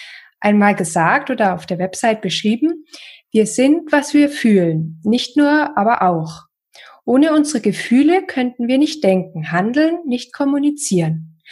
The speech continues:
Was aber, wenn unsere Gefühle unser Leben bestimmen?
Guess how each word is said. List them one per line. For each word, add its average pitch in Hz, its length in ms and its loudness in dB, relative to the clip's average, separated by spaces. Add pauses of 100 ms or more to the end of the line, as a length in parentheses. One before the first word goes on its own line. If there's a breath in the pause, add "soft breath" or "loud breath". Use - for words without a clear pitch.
(240 loud breath)
Was 180 320 0
aber, 262 340 2
wenn 233 140 2
unsere 202 240 -2
Gefühle 247 480 2
unser 233 260 2
Leben 185 320 0
bestimmen? 190 680 -2